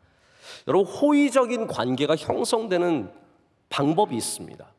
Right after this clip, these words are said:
보통 우리가 사람들과 관계를 가질 때 호의적인, 저 사람이 나를 좋게 보는 방식은 여러 가지로 가능하게 되는데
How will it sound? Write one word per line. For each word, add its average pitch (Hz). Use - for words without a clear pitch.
보통 175
우리가 117
사람들과 170
관계를 110
가질 87
때 110
호의적인, 254
저 135
사람이 196
나를 131
좋게 170
보는 165
방식은 113
여러 117
가지로 156
가능하게 117
되는데 104